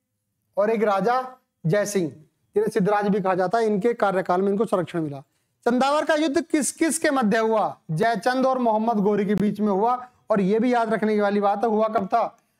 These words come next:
ग्यारह सौ चौरानवे में। इसमें जयचंद को मार दिया गया था गोरी के द्वारा, और इससे पहले पृथ्वीराज चौहान को हरा दिया गया था। दोनों ताकतवर राज हारे गए और इस सीधी सीधी बात थी, अब वो दिल्ली सल्तनत के उसमें चल, चली जाएगी। लिंगराज मंदिर कहाँ स्थित है?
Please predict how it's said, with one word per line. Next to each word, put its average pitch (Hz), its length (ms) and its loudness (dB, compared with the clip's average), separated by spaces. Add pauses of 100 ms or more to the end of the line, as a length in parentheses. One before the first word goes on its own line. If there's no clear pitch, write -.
(140)
ग्यारह 196 320 0
सौ 240 120 -2
चौरानवे 180 400 -2
में। 127 160 -18 (440)
इसमें 220 320 0
जयचंद 208 380 0
को 294 200 2
मार 240 260 0
दिया 185 200 0
गया 165 180 -2
था 247 120 -2
गोरी 196 260 2
के 165 120 0
द्वारा, 131 360 -6 (560)
और 208 220 2
इससे 220 260 0
पहले 226 220 2
पृथ्वीराज 214 360 0
चौहान 214 260 0
को 220 60 0
हरा 214 140 2
दिया 214 160 0
गया 220 140 0
था। 254 60 0
दोनों 220 260 0
ताकतवर 208 420 0
राज 196 160 0
हारे 180 280 0
गए 269 220 0 (260)
और 202 120 0
इस 196 300 -4
सीधी 202 240 0
सीधी 185 220 2
बात 180 240 -2
थी, 254 80 -2
अब 202 180 0 (280)
वो 180 180 0
दिल्ली 202 420 0 (340)
सल्तनत 196 380 0
के 214 60 0
उसमें 190 260 0
चल, 170 160 -2
चली 160 220 0
जाएगी। 131 400 -4 (480)
लिंगराज 277 420 0
मंदिर 277 340 0
कहाँ 269 260 0
स्थित 233 240 0
है? 156 200 -2